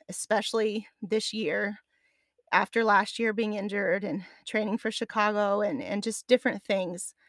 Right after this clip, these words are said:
right now I'm in a place where I just want to enjoy the run, and I want to run without pressure,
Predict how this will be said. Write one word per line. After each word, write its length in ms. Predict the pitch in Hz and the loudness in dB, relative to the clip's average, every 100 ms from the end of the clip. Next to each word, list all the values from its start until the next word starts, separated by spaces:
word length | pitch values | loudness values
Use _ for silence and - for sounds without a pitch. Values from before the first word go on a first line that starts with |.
| _ _ - | _ _ 2
right 200 | 254 - | 2 4
now 180 | 233 247 | 6 8
I'm 120 | 254 | 8
in 80 | 233 | 6
a 40 | |
place 300 | - 220 214 | 2 0 0
where 140 | - | 2
I 80 | 185 | 2
just 220 | 190 208 | 2 -2
want 180 | 214 - | -2 -4
to 140 | - 190 | -2 -2
enjoy 280 | 208 170 | 0 0
the 120 | 170 170 | 2 0
run, 400 | 165 165 196 170 _ - | 0 0 -2 -6 _ -8
and 140 | 190 | -2
I 80 | 165 | 0
want 260 | 190 214 | 0 0
to 100 | - | -2
run 240 | 202 190 185 | -2 -2 -2
without 320 | 202 165 - | -2 -2 -2
pressure, 500 | - 165 - 202 214 | -2 -2 0 0 -2